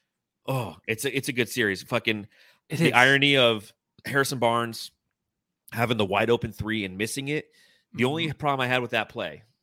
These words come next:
Speaker 1: was if De'Aaron Fox, instead of passing to his left, if he would have passed to his right,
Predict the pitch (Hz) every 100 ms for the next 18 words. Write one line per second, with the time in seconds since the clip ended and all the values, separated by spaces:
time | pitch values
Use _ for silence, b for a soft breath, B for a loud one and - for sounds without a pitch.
0 | _ _ _ _ _ _ _ _ 110 110
1 | 104 98 - 110 98 120 160 - 127 131
2 | - 113 - 131 147 127 - 117 120 139
3 | 127 127 107 92 92 104 135 - _ _
4 | _ - 101 131 156 151 - - 120 131
5 | - 127 98 98 123